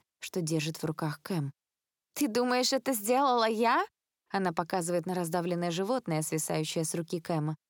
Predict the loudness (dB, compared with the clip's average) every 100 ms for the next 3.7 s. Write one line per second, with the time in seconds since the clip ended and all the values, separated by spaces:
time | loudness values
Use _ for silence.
0 | _ _ _ _ 0 2 4 2 0 -4
1 | _ _ -4 0 4 4 2 2 2 2
2 | 2 2 2 2 2 0 -6 _ _ -8
3 | -2 0 0 -2 -4 -4